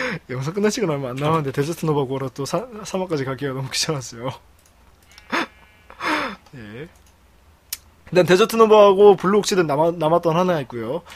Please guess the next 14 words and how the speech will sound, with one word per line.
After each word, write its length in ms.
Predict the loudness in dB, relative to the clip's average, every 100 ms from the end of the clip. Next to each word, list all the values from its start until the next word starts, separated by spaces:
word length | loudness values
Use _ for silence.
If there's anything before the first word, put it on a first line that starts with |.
| -20 -20
그 60 | -18
다음에 260 | -16 -18 -4
밀하고, 920 | 2 4 2 -4 -12 -12 -6 0 -2 -2 _ _ -20 -20
예, 120 | -18 -16 -16 -20 -20 -20 _
밀, 200 | -8 -6 -6
밀, 80 | -8 -10 -10
뭐, 120 | -14
밀 200 | -8 -8 -6
있나? 240 | -6 -6 -8 -12 _ _ _ _ _ _
아, 160 | -16 -12
밀 100 | -12
맞네. 280 | -10 -10 -4
아, 220 | 2 4 4
딱! 140 | 0